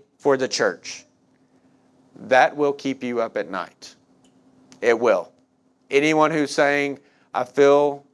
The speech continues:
like I should be an elder," or, "I want to start considering eldership," you need to know that they care for your souls and that they bear the ultimate responsibility for the church. Mismanagement of the church is not a business decision.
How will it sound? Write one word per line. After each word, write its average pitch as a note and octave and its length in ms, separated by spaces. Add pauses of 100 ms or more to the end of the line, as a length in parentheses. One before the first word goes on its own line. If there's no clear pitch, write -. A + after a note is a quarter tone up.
like B2+ 180
I B2+ 140
should C3 220
be C3 120
an B2 100
elder," C#3 580 (260)
or, B2 100
"I - 40
want B2+ 140
to A#2+ 60
start C3 220
considering C3+ 500
eldership," C#3+ 600 (220)
you C3 120
need C3+ 200
to D#3+ 100
know B2+ 380 (280)
that C3 160
they B2+ 100
care C#3 260
for D#3+ 220
your D#3+ 140
souls C3 480 (240)
and C3 80
that C3 100
they B2+ 100
bear C3+ 220
the C3 160
ultimate C#3+ 400
responsibility C3 800
for A#2+ 220
the A#2 80
church. - 600
Mismanagement D3 800
of C#3 140
the C3+ 100
church C3+ 380
is B2 100
not B2+ 140
a B2 60
business B2+ 540 (280)
decision. A#2 600